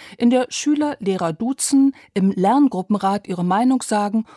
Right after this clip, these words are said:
und es gerecht zugehen soll. Aber der selbstbewusste Mattis hält sich weder an die vereinbarten Regeln, noch nimmt er Rücksicht auf andere. Wenn Lehrer und Schüler Konflikte austragen müssen,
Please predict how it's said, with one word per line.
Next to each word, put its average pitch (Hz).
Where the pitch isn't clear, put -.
und -
es -
gerecht 226
zugehen 165
soll. 165
Aber 247
der 180
selbstbewusste 214
Mattis 233
hält 262
sich 202
weder 220
an 175
die 160
vereinbarten 185
Regeln, 254
noch -
nimmt 226
er 180
Rücksicht -
auf -
andere. 175
Wenn 165
Lehrer 262
und 175
Schüler 247
Konflikte -
austragen 214
müssen, 262